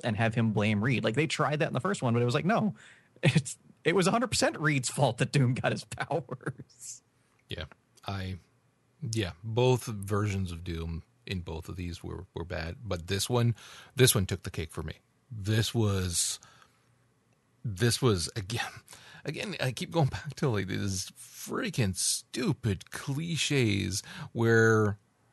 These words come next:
Speaker 2: Doctor Franklin has to go and try to cajole him back into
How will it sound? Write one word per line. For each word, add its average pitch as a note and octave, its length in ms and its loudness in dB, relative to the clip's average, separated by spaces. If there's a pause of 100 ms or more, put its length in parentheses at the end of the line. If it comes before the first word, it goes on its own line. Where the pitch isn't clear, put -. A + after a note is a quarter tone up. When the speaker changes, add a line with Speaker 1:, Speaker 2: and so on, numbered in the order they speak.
(300)
Speaker 2:
Doctor C#3 460 2
Franklin A#2 640 2
has G#2 280 4
to A2 80 -6
go G#2+ 360 2
and G2+ 240 2
try A#2 280 -6
to A2+ 100 0
cajole G#2 420 -2
him G2+ 220 0
back G2+ 380 -4
into G2 360 0